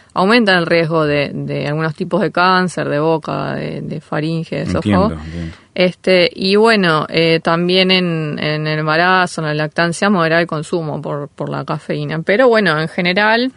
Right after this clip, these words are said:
Speaker 1: teniendo en cuenta que la mayoría de los uruguayos toma mate, y puede ser una forma de, de, de cubrir ese requerimiento de, de agua por día, es una forma, no es la única, ¿ah?
Speaker 2: Entiendo.
Speaker 1: Debería también estar el, el agua sola.
Speaker 2: Ahora se han puesto de moda,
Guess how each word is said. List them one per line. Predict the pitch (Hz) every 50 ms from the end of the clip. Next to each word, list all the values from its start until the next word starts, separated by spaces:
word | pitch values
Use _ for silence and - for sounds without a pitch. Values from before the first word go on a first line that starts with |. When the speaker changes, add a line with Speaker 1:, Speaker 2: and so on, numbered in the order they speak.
| _ -
Speaker 1:
teniendo | - 175 175 175 190 185
en | 180
cuenta | 190 185 190 190 185 175
que | 165 165 165
la | 165 165 165
mayoría | 170 165 165 - 185 170 180 180
de | 180 175
los | 170 175 - -
uruguayos | 170 170 165 170 170 180 165 - 175 170 165 170 165 -
toma | _ - 180 175 175 170
mate, | 175 180 180 180 - - 202 233 247 - _ - -
y | - 151 147 147
puede | - - 170 165 160 160
ser | - - 156 151
una | 160 156 151 151
forma | - - 165 165 160 165 156 151 143
de, | 156 165
de, | 147 143 143 143 143
de | 143 156 143 143 143
cubrir | - - 147 147 151 156 160 160 160
ese | 165 156 - 165
requerimiento | 151 156 147 151 151 156 160 156 160 160 160 - 165 160
de, | 156 147 143 156 - _ _ - - - - - - - - _ _ _ -
de | - - 160 160 165 165
agua | 165 165 165 165 170 170
por | 170 - 180 180 175 175
día, | 185 185 180 185 208 220 - -
es | 185 180 - - 202
una | 196 196 185
forma, | - - 202 196 202 214 233 -
no | - 185 175 175
es | 170
la | 190 196 208
única, | 196 175 170 165 165 165 160 - 180 208 208 _ _ _ _ - 110 101
¿ah? | 101
Speaker 2:
Entiendo. | 165 175 104 92 87 - 160
Speaker 1:
Debería | 160 160 165 170 165
también | 160 165 160 160 160 160
estar | 160 156 - - 160 156 156
el, | 156 151 - 285
el | 262 165 156 156 156
agua | 156 156 151 151 151 151
sola. | - - 156 151 143 - - - - - -
Speaker 2:
Ahora | - 147 185 196
se | - 151
han | 127
puesto | 143 151 - - 120
de | 110 113
moda, | 127 135 139 135 127 117 104 90 87